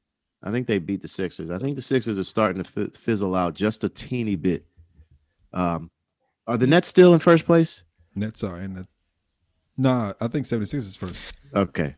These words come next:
Speaker 1: They keep going back and forth.
Speaker 2: Yeah.
Speaker 1: It's, it's, it's tough. Originally, when we talked earlier,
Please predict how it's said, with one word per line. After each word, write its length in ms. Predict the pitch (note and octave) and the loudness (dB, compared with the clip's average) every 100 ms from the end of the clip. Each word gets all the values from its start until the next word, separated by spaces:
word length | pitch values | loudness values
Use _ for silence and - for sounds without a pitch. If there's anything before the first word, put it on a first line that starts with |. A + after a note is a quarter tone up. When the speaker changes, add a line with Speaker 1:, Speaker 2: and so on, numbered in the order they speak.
| _ | _
Speaker 1:
They 100 | G#2 | -2
keep 180 | G#2+ G#2 | 2 2
going 200 | G2 E2+ | 2 2
back 180 | E2+ D#2+ | 0 -4
and 100 | - - | -8 -10
forth. 300 | - D2 - _ _ - | -6 -6 -8 _ _ 2
Speaker 2:
Yeah. 120 | D#3 | 4
Speaker 1:
It's, 180 | E3+ - | 4 0
it's, 280 | - F3 - - _ - | -2 -2 -2 -10 _ 0
it's 180 | C#3+ - | 2 4
tough. 280 | D3 A2 A#2 | 4 6 6
Originally, 600 | B2+ F3+ F3 D3+ C#3 B2 | 8 10 10 8 10 8
when 140 | A#2 | 6
we 100 | A2+ | 2
talked 300 | - A2+ - | 2 2 2
earlier, 500 | G#2+ G#2+ G2 F#2 F2 | 0 2 2 2 -2